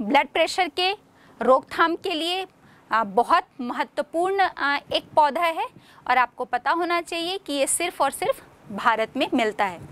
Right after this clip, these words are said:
इसके बाद जामुन। जामुन तो आपने खाए ही होंगे और, अ, जो गर्मी जाती है, बारिश की शुरुआत होती है, तो इसमें, अ, ये जामुन जो है वो हमें बाज़ार में बहुत अधिक देखने को मिलते हैं।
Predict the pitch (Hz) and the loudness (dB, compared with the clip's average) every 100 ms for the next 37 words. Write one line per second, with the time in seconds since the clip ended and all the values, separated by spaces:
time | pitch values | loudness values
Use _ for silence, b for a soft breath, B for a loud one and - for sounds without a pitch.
0 | - - - - - B B B B B | -20 -20 -20 -20 -20 B B B B B
1 | - 294 - 330 262 311 233 254 240 262 | -2 0 4 4 4 4 4 4 4 2
2 | 466 - - B B B B - 226 330 | 2 -4 -20 B B B B -4 2 4
3 | 339 392 415 427 381 392 415 - 254 254 | 4 4 4 4 4 -2 -4 0 0 2
4 | 339 392 370 320 523 - B B B - | 0 2 2 2 0 -2 B B B 2
5 | 349 381 - 262 269 277 _ _ _ 226 | 4 2 2 2 2 -4 _ _ _ -4
6 | 214 359 - - 226 233 269 311 302 240 | 2 2 2 -6 0 2 2 -2 0 0
7 | - 381 494 679 269 254 254 - 349 339 | 0 -2 2 2 2 -2 -4 -10 -12 -10
8 | 269 233 240 247 269 - 294 403 466 349 | -6 -2 -2 -2 -8 -8 -6 -6 -6 -4
9 | 320 302 302 403 B B B B - 262 | -4 -2 -2 -2 B B B B 0 0
10 | 269 339 247 240 240 330 294 330 349 494 | 2 2 2 2 2 0 0 -2 -2 0
11 | 277 311 277 359 B B - 226 247 240 | 0 2 0 -2 B B -4 0 2 4
12 | 262 254 330 233 247 370 - 262 277 226 | 2 2 -2 -2 2 2 0 -6 -6 -8
13 | 233 262 254 - 415 302 247 226 180 | -10 -10 -6 -4 -2 -2 -4 -6 -8